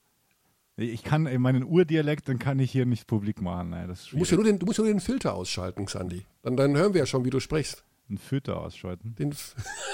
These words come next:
Speaker 2: <laughs> Und das ist alles so
Speaker 1: Ja,
Speaker 2: viel
Speaker 1: ich wa-, ich weiß nicht,
Speaker 2: Technikkram.
Speaker 1: was du willst jetzt.
Speaker 2: Ja, ich wollte nur den, äh, X-,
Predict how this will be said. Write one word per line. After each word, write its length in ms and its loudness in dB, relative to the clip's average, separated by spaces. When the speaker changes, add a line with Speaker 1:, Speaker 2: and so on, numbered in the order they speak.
Speaker 2:
<laughs> 1800 -4
Und 160 4
das 140 2
ist 100 -4
alles 240 4
so 80 2
Speaker 1:
Ja, 60 2
Speaker 2:
viel 100 4
Speaker 1:
ich 120 0
wa-, 40 8
ich 80 4
weiß 80 0
nicht, 120 4
Speaker 2:
Technikkram. 320 4
Speaker 1:
was 100 2
du 160 0
willst 300 0
jetzt. 360 -10
Speaker 2:
Ja, 200 0
ich 160 -6
wollte 200 0
nur 120 4
den, 280 0
äh, 260 -4
X-, 160 -10